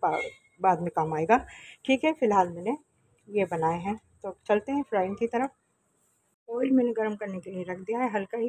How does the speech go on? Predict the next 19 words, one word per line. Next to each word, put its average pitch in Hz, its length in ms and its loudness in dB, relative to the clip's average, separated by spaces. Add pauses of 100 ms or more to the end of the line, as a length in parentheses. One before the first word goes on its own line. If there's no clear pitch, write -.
गर्म 202 160 -6
करेंगे 196 460 -10
और 226 60 -8
इसमें 185 240 -16
डाल 170 200 -8
देंगे 202 260 -10
ताकि 233 260 -14
अंदर 180 240 -12
तक। 247 180 -16 (4000)
चिकन 247 260 -6
हम 214 140 -2
कच्ची 214 320 -10
यूज़ 202 260 -10
कर 196 140 -2
रहे 220 120 -2
हैं, 233 60 0
इस 220 140 -8
वजह 185 180 -2
से 247 220 0